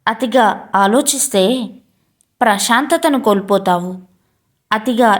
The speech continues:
ఇష్టపడితే విలువను కోల్పోతావు నేస్తమా. నమ్మకం, ప్రాణం రెండూ ఒక్కటే. ఒక్కసారి పోతే తిరిగి రావు. అందుకే నమ్మిన వారిని మోసం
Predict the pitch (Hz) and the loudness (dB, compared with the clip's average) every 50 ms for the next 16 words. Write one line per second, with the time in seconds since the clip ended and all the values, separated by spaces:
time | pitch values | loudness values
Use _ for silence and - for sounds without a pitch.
0 | - - 208 - - - - 302 302 302 254 226 - 202 196 208 202 247 262 233 | -2 -4 -6 -6 -4 -2 -2 -2 0 0 0 0 -2 -2 -2 -2 -2 -2 -4 -6
1 | - - - _ _ _ _ _ _ _ _ - 214 202 247 240 262 262 330 349 | -8 -12 -18 _ _ _ _ _ _ _ _ -14 -4 -2 0 2 2 2 2 2
2 | 339 320 339 233 202 214 214 269 294 285 294 247 202 180 180 185 190 185 185 - | 0 0 0 0 0 0 0 0 -2 0 2 0 0 2 0 0 -2 -4 -6 -6
3 | - 202 196 190 190 196 202 214 214 - _ _ _ _ _ _ _ _ _ _ | -6 -6 -4 -4 -4 -4 -6 -6 -10 -14 _ _ _ _ _ _ _ _ _ _
4 | _ _ _ _ - 262 262 254 247 247 269 302 330 330 - 349 349 349 - 294 | _ _ _ _ 0 2 4 4 4 2 0 0 -2 0 0 0 0 0 0 0
5 | 247 214 202 208 214 233 196 180 185 190 214 262 302 302 269 233 247 - 196 190 | 0 2 0 0 0 0 2 2 2 2 4 4 4 4 4 2 2 0 0 0
6 | 190 180 175 190 - - - _ _ _ _ - 208 - - 277 294 - 311 294 | -2 -2 -4 -8 -12 -16 -20 _ _ _ _ -4 -4 -2 -2 -2 0 2 2 2
7 | 302 320 285 - 262 233 247 - 208 214 269 277 240 175 - - - _ _ _ | 2 0 0 2 0 0 2 0 0 0 0 0 -2 -2 -6 -12 -20 _ _ _
8 | - 226 220 226 240 247 294 254 202 190 196 208 190 175 175 180 - - _ _ | 0 2 2 2 2 2 2 2 2 0 0 0 -2 -2 -2 -4 -10 -20 _ _
9 | _ _ _ _ _ _ - 233 233 220 208 208 214 214 196 190 202 254 285 247 | _ _ _ _ _ _ 0 2 2 2 2 0 0 0 0 0 0 0 0 -2
10 | 202 - - - - - 254 262 269 262 240 226 262 302 330 330 294 262 233 214 | -6 -10 -18 -20 -6 -2 2 2 4 2 2 2 0 0 2 2 2 2 2 0
11 | 196 180 185 190 220 262 269 - - - _ _ _ _ _ 233 233 226 220 226 | 0 -2 -2 -2 -2 -2 -4 -6 -12 -20 _ _ _ _ _ 2 4 4 4 2
12 | 226 - 269 | 2 0 0